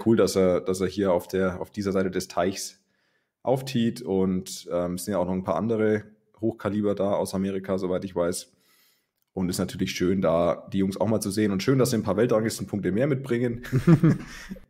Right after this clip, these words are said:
dass wir mehr, mehr Weltranglistenpunkte spielen können. Und ja, so, ich, ich glaube auch, dass sich der, äh, der Platz hat sich ja verändert. Also ich habe zumindest, also ein Loch, weiß ich, ist drastisch anders.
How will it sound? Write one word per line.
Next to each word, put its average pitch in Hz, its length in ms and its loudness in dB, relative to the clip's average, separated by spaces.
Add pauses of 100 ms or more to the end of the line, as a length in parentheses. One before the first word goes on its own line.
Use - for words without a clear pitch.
(180)
dass 104 260 -2
wir 107 120 2
mehr, 95 300 -2
mehr 90 220 0
Weltranglistenpunkte 110 680 -2
spielen 98 300 -4
können. 95 340 -2 (560)
Und 90 200 -10
ja, - 280 -8 (420)
so, - 320 -6
ich, - 180 -6
ich 87 120 -4
glaube 123 180 4
auch, 131 120 2
dass 98 160 2
sich - 180 -2
der, 80 400 2
äh, 82 140 2
der 73 80 0
Platz - 260 -4
hat - 80 -4
sich 87 120 -6
ja 80 220 -2 (120)
verändert. 82 440 -4
Also 85 200 -2
ich 87 140 -6
habe 92 100 -6
zumindest, 95 420 -2
also 95 280 -4
ein 120 220 0
Loch, 131 240 0
weiß 127 260 0
ich, 113 140 -8
ist - 300 -8
drastisch - 520 -4
anders. - 460 -6